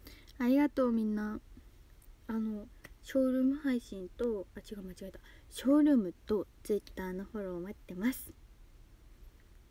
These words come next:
待ってます。はい。ショールームはこっちの右上、右上のハートボタンをピンクに。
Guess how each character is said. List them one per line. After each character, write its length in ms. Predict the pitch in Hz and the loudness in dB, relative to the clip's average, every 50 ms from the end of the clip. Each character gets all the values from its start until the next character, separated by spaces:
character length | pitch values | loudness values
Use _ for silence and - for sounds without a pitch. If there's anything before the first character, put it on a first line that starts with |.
| - - - - - - - | -20 -20 -20 -20 -20 -10 -6
待 140 | 254 240 240 | -4 -4 -4
っ 40 | - | -4
て 100 | - 208 | -6 -6
ま 400 | 208 220 226 233 233 226 233 226 240 - | -4 -2 0 0 0 0 -2 -4 -4 -10
す。 180 | - - - - - - - - - - - - - - - - - - - - - - - - - - - - - - - - - | -18 -18 -18 -18 -18 -20 -20 -20 -20 -20 -20 -20 -20 -20 -20 -20 -20 -20 -20 -20 -20 -20 -20 -20 -20 -20 -20 -20 -20 -20 -20 -18 -16
は 160 | - - 247 | -6 -4 -4
い。 80 | 190 - - - - - - - - - - - - - - - - - - - - - | -4 -4 -8 -18 -20 -20 -20 -20 -20 -20 -20 -20 -20 -20 -20 -20 -20 -20 -20 -20 -16 -8
シ 100 | - 254 | -4 -2
ョ 80 | 254 | 0
ー 20 | 247 | 0
ル 120 | 262 262 | 2 2
ー 20 | |
ム 180 | 247 220 214 214 | 0 0 -2 -4
は 140 | 233 247 - - - - | -6 -8 -10 -14 -18 -20
こ 80 | - - | -20 -20
っ 40 | - - | -20 -18
ち 120 | - - 202 | -14 -10 -6
の 220 | 202 226 240 - - - - - - - - - - - - | -4 -4 -4 -4 -6 -12 -20 -20 -20 -20 -20 -20 -14 -2 2
右 320 | 233 247 233 240 269 285 | 2 4 4 4 4 4
上、 300 | 294 277 269 269 269 - - - - | 6 6 4 4 2 0 -4 -8 -6
右 420 | 220 214 214 220 214 233 254 277 294 | -4 -2 -2 -2 -2 0 0 2 2
上 380 | 294 294 294 285 285 277 269 | 2 2 2 2 2 2 4
の 160 | 262 277 302 311 | 2 2 2 0
ハ 180 | - - 220 | -2 -6 -12
ー 60 | 202 - | -12 -8
ト 160 | - 214 208 | -8 -8 -8
ボ 140 | 214 220 - | -8 -10 -12
タ 160 | - 196 185 | -12 -12 -8
ン 80 | 196 | -6
を 80 | 226 247 | -6 -6
ピ 160 | - - 240 | -6 -8 -10
ン 100 | 214 190 - | -10 -10 -12
ク 140 | - - | -12 -10
に。 200 | 180 180 - 247 | -10 -10 -10 -12